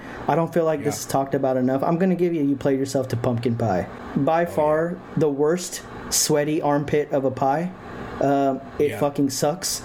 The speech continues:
Speaker 1: If you like pumpkin
Speaker 2: Hundred percent.
Speaker 1: pie, your taste buds are shit. Get some better taste buds,
Speaker 2: Yeah.
Speaker 1: folks. And I
Speaker 2: I,
Speaker 1: know, I know, I
Speaker 2: I'm
Speaker 1: know you would've
Speaker 2: so
Speaker 1: liked that
Speaker 2: with
Speaker 1: one,
Speaker 2: you.
Speaker 1: but pumpkin
Speaker 2: Yeah.
Speaker 1: pie fucking sucks.
Speaker 2: Yeah, I'm so with you on that. Like, i-, if your pie needs to be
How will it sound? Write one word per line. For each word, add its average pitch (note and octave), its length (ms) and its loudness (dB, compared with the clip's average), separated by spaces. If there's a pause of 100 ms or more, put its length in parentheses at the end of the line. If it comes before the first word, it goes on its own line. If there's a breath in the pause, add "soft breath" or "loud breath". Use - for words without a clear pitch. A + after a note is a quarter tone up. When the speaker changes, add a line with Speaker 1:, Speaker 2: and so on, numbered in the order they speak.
(120)
Speaker 1:
If C#3 160 0
you D3 80 2
like C3+ 300 0
pumpkin C#3+ 320 2
Speaker 2:
Hundred C#3 80 -4
percent. D#3+ 340 0
Speaker 1:
pie, - 760 -8
your D3 200 4
taste D3+ 320 -2
buds C#3+ 400 0
are B2+ 160 2
shit. A#2+ 340 -2
Get C3 160 2
some C#3+ 180 2
better C3+ 200 2
taste A#2 320 0
buds, G2+ 180 0
Speaker 2:
Yeah. - 80 -6
Speaker 1:
folks. A2+ 380 -2 (920)
And E3 100 4
I D#3+ 40 4
Speaker 2:
I, D#3+ 40 4
Speaker 1:
know, F3 140 2
I D#3+ 80 0
know, F3+ 140 4
I - 20 4
Speaker 2:
I'm F3+ 80 4
Speaker 1:
know G3 100 4
you F#3 140 4
would've D#3 140 0
Speaker 2:
so - 20 0
Speaker 1:
liked C#3+ 200 0
that B2 120 0
Speaker 2:
with B2+ 80 2
Speaker 1:
one, B2+ 160 2
Speaker 2:
you. B2 60 2
Speaker 1:
but B2 220 2 (280)
pumpkin F3 300 2
Speaker 2:
Yeah. C#3 60 -4
Speaker 1:
pie D3 180 2
fucking B2 320 -2
sucks. - 440 -4 (320)
Speaker 2:
Yeah, G#2 360 -2
I'm A2 240 0
so A2 200 -2
with G2+ 280 -4
you G2+ 100 -4
on G2+ 120 -4
that. F#2+ 280 -6 (140)
Like, A2 320 -2 (180)
i-, B2+ 200 -2 (100)
if G#2 180 -4
your C#3+ 140 2
pie B2+ 220 0
needs B2 280 -4
to A2 80 -8
be G#2+ 360 -2